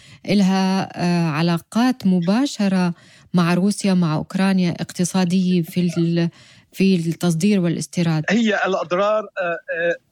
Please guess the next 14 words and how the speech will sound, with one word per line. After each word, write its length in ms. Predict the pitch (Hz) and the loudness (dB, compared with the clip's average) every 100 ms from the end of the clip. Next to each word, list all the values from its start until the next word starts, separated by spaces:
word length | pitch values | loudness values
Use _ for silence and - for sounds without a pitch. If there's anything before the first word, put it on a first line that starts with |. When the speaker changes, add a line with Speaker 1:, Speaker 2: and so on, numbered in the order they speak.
| _ 196 | _ -2
Speaker 2:
آه، 120 | 180 | 0
هي 280 | 175 180 220 | -2 0 0
على 260 | 180 190 | 0 -2
مستويين، 840 | 180 185 - 180 190 196 196 151 135 | -2 -4 -2 0 2 0 -4 -10 -14
بالتحديد 680 | 147 - - 151 196 214 165 | -10 -6 -6 -4 -4 -2 -2
على 260 | 160 190 | 0 0
مستويين. 640 | 180 170 - 170 170 160 143 _ _ - - | 0 -2 -2 0 0 -2 -8 _ _ -6 -2
المستوى 440 | 185 233 - 196 | 0 0 0 2
الأول 340 | 196 208 208 202 | 2 2 0 0
هو 120 | 202 | 0
على 200 | 185 180 | 0 -2
مستوى 540 | 202 - 190 196 196 196 _ _ 175 | -8 -6 0 2 0 -2 _ _ -8
تضخم 420 | 190 190 - 190 170 | -2 -2 -2 -2 0
الأسعار، 520 | 165 165 - 139 | -2 -4 -2 -2